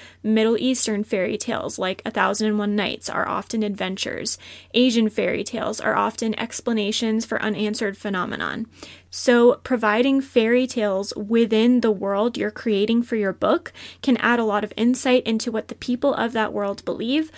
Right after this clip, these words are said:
what they hold dear, how their worldview has evolved, and what you're trying to say as the message of your book. Mina sharing her own fairy tales with the sea god and other members of his kingdom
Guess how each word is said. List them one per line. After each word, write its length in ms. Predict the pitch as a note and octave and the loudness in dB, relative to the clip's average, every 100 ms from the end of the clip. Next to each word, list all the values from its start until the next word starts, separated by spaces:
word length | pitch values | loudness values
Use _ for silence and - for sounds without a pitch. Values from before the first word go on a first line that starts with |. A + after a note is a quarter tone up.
| - - | -14 -10
what 120 | A3+ | -4
they 120 | G3+ | -4
hold 360 | G#3 G#3 G3+ - | -4 -6 -6 -2
dear, 300 | A#3+ C#4+ D#4 | 2 2 0
how 220 | - A3 | 0 0
their 160 | G3 | 0
worldview 460 | F#3 G3+ A3 B3 B3+ | -2 -2 -2 -2 -2
has 180 | A#3 G#3 | -2 -4
evolved, 580 | F#3+ F3+ G3+ C#4+ D#4 - - - - | -4 0 2 0 -2 -12 -18 -18 -2
and 160 | A#3+ | 4
what 100 | A#3+ | 4
you're 120 | F#3+ A3+ | 4 0
trying 280 | A#3 G3+ G#3+ | 0 -2 -2
to 100 | A3 | -2
say 440 | - F#3 F#3 F#3 - _ _ - | 0 0 0 -2 -10 _ _ 2
as 240 | G#3 G#3 | 2 2
the 80 | G3+ | -2
message 360 | - - A3 | -4 -6 -6
of 140 | - - | -8 -6
your 100 | - | -6
book. 320 | - - - - - - - - | -6 -8 -14 -20 -20 -20 -20 2
Mina 320 | B3 C4 D4+ | 4 6 4
sharing 480 | - B3+ A#3 A#3+ A#3+ | 0 2 4 4 4
her 200 | A#3+ - | 0 -2
own 220 | G#3 G#3+ | -2 -2
fairy 340 | A3 F#3+ F#3+ | -2 -2 -2
tales 340 | G3+ - - G#3+ | -4 -2 -2 -2
with 180 | G3 - | -6 -6
the 80 | |
sea 220 | G#3+ - - | -6 -6 -6
god 360 | - F2 - - | -6 -6 -6 -6
and 220 | G3 G#3 | -6 -4
other 200 | G3 G3+ | -4 -2
members 340 | G3+ F#3+ F#3+ | -2 -2 -4
of 140 | F#3 - | -6 -4
his 140 | A#3+ | -4
kingdom 440 | - - - - | -4 -8 -8 -8